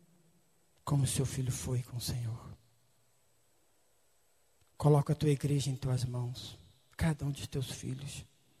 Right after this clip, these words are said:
aqueles que estão sofrendo, Pai,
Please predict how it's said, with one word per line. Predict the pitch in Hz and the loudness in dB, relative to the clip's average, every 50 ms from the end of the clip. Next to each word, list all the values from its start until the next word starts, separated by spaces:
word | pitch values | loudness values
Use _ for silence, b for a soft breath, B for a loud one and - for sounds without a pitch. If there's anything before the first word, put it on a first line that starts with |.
| _ _ _ _ _ _ _ _ _ _ _ _ _ _ _ _ _ _ _ _ _ | _ _ _ _ _ _ _ _ _ _ _ _ _ _ _ _ _ _ _ _ _
aqueles | 131 139 - 156 151 147 | -6 -2 -2 -2 -4 -4
que | - - | -6 -6
estão | - - - 143 139 | -6 -4 -2 -4 -4
sofrendo, | - - 139 123 - - 127 127 135 135 135 123 123 - | -2 -2 -4 -4 -2 -2 0 2 2 2 2 2 0 -2
Pai, | - - 117 117 123 135 | -2 -6 -6 -6 -8 -10